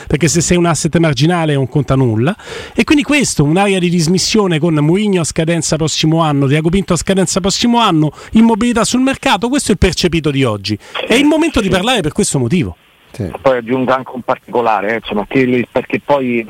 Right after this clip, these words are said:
Speaker 2: sentiamo spesso, no, ehm, delle dichiarazioni, l'ultima di, di Andrea Bodi, fa che io, fa che lo, lo conosco da, da più di vent'anni,
Speaker 3: Mm.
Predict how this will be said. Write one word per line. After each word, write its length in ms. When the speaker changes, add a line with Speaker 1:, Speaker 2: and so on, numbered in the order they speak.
Speaker 2:
sentiamo 420
spesso, 480
no, 320
ehm, 760
delle 180
dichiarazioni, 640
l'ultima 480
di, 480
di 100
Andrea 400
Bodi, 420
fa 200
che 100
io, 240
fa 140
che 180
lo, 220
lo 100
conosco 380
da, 360
da 60
più 160
di 140
vent'anni, 760
Speaker 3:
Mm. 160